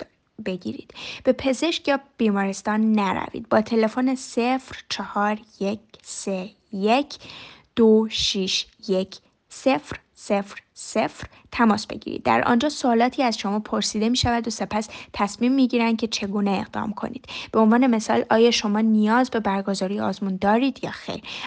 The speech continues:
اگر به خوبی آلمانی صحبت نمی‌کنید، به کسی نیاز دارید که برای شما ترجمه کند، زیرا سوالات فقط به زبان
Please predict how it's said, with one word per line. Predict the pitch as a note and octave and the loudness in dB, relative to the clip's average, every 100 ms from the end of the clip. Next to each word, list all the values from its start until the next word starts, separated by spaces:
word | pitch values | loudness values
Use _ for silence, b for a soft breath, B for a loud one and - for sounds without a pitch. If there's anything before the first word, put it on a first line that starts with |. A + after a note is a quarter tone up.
| - | -2
اگر | G3+ G#3+ | 2 2
به | G#3+ | 2
خوبی | - G#3 C4 | 0 2 4
آلمانی | B3+ G3+ G3 | 4 4 2
صحبت | F#3+ G#3+ F#3+ F3+ | -2 -4 -2 -2
نمی‌کنید، | G3 F#3+ F#3 - G3 A3+ | -2 -2 -2 -2 -2 0
به | A3 | -4
کسی | - G#3 - | -6 -4 0
نیاز | G3+ G3 A3 A3 | 0 2 0 0
دارید | A#3 A3 | -2 -2
که | - | -4
برای | G#3 F#3+ G3+ | -2 0 0
شما | - G3 | -2 -4
ترجمه | G#3 F#3+ F#3 F#3 F3+ | -4 -4 -2 -4 -8
کند، | - A3 G#3+ | -10 -8 -8
زیرا | - G3+ | -4 -4
سوالات | G#3 - G3 F#3+ A3 | -4 -4 -4 -2 -4
فقط | - F3 A#3 | -4 0 0
به | A#3 | 0
زبان | G3 F3+ F3+ G3 | -2 -2 -2 -2